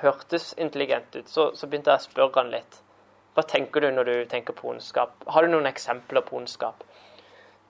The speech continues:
To minutter ut i samtalen så kom det fram at han nettopp hadde mistet mora si i kreft. Da får samtalen en helt annen vending.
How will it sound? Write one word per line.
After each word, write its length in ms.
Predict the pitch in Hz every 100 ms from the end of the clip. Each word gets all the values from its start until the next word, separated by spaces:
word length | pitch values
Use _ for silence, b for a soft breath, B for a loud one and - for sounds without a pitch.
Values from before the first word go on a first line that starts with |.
| -
To 120 | 165
minutter 320 | 151 139 - 139
ut 120 | 139
i 40 |
samtalen 440 | 135 123 131 135 127
så 80 | -
kom 120 | 131
det 60 | 131
fram 160 | - 131
at 120 | 131
han 80 | 131
nettopp 320 | 131 - 131
hadde 120 | 131 123
mistet 280 | 123 135
mora 200 | 123 123 123
si 120 | 123
i 80 | 120
kreft. 340 | 113 - - - _ _ _
Da 80 | - 143
får 120 | 135
samtalen 420 | 131 - 131 131
en 100 | 123 -
helt 260 | - 135 -
annen 200 | 120 117
vending. 280 | 113 113